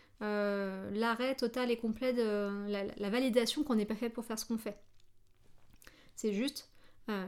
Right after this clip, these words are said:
le, l'expérience de se réorienter et de continuer à apprendre et à grandir et à accepter qu'on ne devait pas être là à ce moment-là, que ça ne nous appartient pas et qu'on va être, euh, <laughs> mis à profit sans aucun problème ailleurs,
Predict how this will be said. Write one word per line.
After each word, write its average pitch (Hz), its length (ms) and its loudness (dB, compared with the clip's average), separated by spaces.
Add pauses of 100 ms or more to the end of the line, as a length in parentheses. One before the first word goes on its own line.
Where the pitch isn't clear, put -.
le, 190 640 -2
l'expérience 233 800 2
de 214 360 4
se 202 440 -2
réorienter 226 760 2
et 233 60 0
de - 40 -8
continuer 220 420 0
à 208 60 -2
apprendre 214 380 -2
et 208 60 -4
à - 20 -4
grandir 202 380 -2 (200)
et 220 220 2 (520)
à 196 100 0
accepter 240 600 0 (640)
qu'on 226 60 0
ne 226 560 2
devait 190 160 0
pas 247 140 -2
être 233 140 -2
là 233 100 0
à 233 60 -2
ce 226 140 -2
moment-là, 196 500 0
que - 60 -18
ça 214 80 -4
ne 202 60 2
nous 196 140 0
appartient 220 340 -4 (100)
pas 214 180 -8 (180)
et 208 120 -4
qu'on 214 800 -4
va 185 140 -4
être, - 280 -8
euh, 180 200 -2 (100)
<laughs> - 120 -6
mis 202 180 2
à 214 60 4
profit 226 420 -4
sans 202 240 -6
aucun 202 240 -2
problème 202 340 0 (540)
ailleurs, 226 400 2